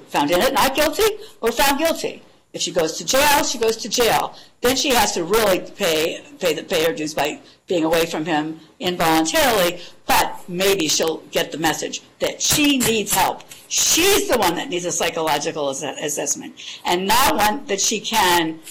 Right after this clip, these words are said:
ambush. And that's what she does. She goes in and she sounds perfect. I mean, and it's just a sham. It's just a sham. And, uh, if I left anything out, Your Honor,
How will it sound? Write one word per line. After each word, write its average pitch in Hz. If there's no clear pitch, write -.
ambush. 196
And 208
that's 277
what 302
she 294
does. 294
She 208
goes 254
in 220
and 220
she 208
sounds 240
perfect. -
I 202
mean, 208
and 214
it's 220
just 226
a 185
sham. 165
It's -
just 277
a 262
sham. 131
And, 151
uh, 135
if -
I 175
left 220
anything 190
out, 180
Your 185
Honor, 180